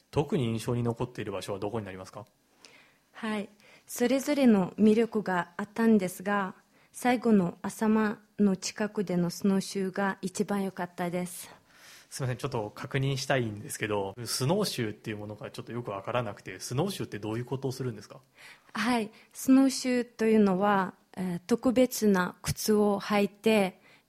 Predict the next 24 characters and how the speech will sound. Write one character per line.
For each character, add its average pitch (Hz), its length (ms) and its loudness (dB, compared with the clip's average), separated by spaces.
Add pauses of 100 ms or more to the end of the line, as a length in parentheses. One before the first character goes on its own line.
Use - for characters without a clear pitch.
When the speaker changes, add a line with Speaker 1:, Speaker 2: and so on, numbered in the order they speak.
Speaker 2:
雪 226 320 2
の 196 280 6
上 185 400 2
を 214 300 2 (120)
歩 196 500 0
く 202 220 0
と - 160 -4
い 180 80 2
う 175 60 -6
こ 190 120 -6
と 180 160 -4
で 160 120 -8
す - 180 -10
ね。 175 240 -2 (880)
Speaker 1:
じ 160 80 -20
ゃ - 80 -20
あ、 - 40 -20
あ - 20 -20
れ 127 60 -16
で - 20 -14
す 123 80 -18
か、 127 100 -18
そ 139 140 -6
の 120 200 -6